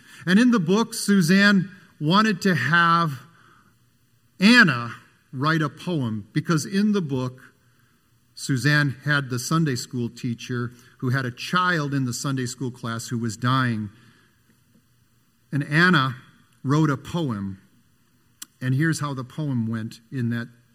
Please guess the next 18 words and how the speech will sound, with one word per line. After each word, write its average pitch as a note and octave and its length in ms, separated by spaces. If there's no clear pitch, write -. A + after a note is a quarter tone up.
story B2+ 480
called G#2+ 300
Say B2+ 380
and A2+ 180
Seal, A2 480
a A#2 80
bestseller A#2 580
of G2+ 100
the A2 80
time. G#2 400
Here's F3 180
what D3+ 180
the B2+ 80
poem B2 360
was. G2+ 380
"Jesus F3 600
loves C#3+ 360
me, A2 320